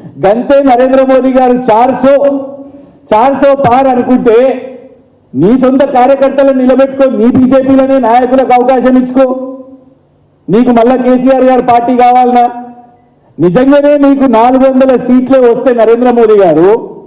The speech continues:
ఇదే కేసులో, ఈడీ కేసులో ఉన్న ఇంకొక ముద్దాయి దగ్గర యాభై కోట్లు ఎందుకు తీసుకుంటావు? ఇందులోనే ముద్దాయి ఉన్న ఆయనకు ఎందుకు,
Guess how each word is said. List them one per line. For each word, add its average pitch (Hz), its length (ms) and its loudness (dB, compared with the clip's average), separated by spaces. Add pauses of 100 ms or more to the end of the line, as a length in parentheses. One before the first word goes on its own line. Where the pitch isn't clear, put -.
(580)
ఇదే 269 300 2
కేసులో, 277 600 0
ఈడీ 262 240 0
కేసులో 262 460 0
ఉన్న 247 180 0
ఇంకొక 262 420 -2
ముద్దాయి 262 460 -2
దగ్గర 254 360 0
యాభై 233 280 2
కోట్లు 247 300 -2
ఎందుకు 240 200 0
తీసుకుంటావు? 214 800 -2 (380)
ఇందులోనే 285 520 2
ముద్దాయి 277 500 0
ఉన్న 269 120 0
ఆయనకు 269 340 0
ఎందుకు, 277 800 0